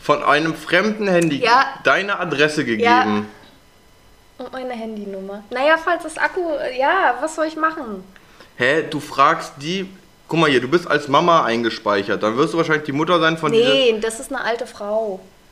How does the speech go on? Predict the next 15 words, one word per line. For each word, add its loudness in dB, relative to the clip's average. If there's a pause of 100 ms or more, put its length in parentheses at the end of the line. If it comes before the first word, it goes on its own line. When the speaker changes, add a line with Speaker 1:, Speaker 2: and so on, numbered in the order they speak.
(320)
Speaker 1:
Ja, 2
dann 2
halt 2
Enkel, 0
keine -2
Ahnung, 2
oder 6
was 2
mit -6
Herz 0
oder -2
sowas. 2 (280)
Dann -2
hätte 0
ich 0